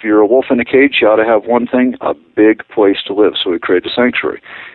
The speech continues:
And we figured, uh, that because humans are so afraid of wolves, and sadly wolves are just terrified of humans, we try to locate the wolves as far from humans as possible. So it's a fifteen-mile rough dirt road drive off a little highway up in the mountains of Colorado.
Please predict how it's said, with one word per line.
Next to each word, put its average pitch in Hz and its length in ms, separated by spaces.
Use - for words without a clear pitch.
And 95 160
we 95 120
figured, 123 420
uh, 110 320
that 104 220
because 104 360
humans 135 460
are 90 80
so 143 200
afraid 90 280
of 87 120
wolves, 82 400
and 92 380
sadly 98 440
wolves 92 340
are 82 60
just - 300
terrified 80 540
of 62 100
humans, 80 440
we 135 320
try 117 140
to 107 100
locate 101 380
the - 60
wolves 92 300
as 90 100
far 98 240
from 98 220
humans 90 360
as 80 100
possible. 101 580
So - 80
it's - 140
a - 40
fifteen-mile 110 1040
rough 113 220
dirt 117 260
road 110 340
drive 98 420
off 92 240
a - 40
little 110 300
highway 101 460
up 90 180
in 90 60
the 90 60
mountains 90 280
of 92 80
Colorado. 92 680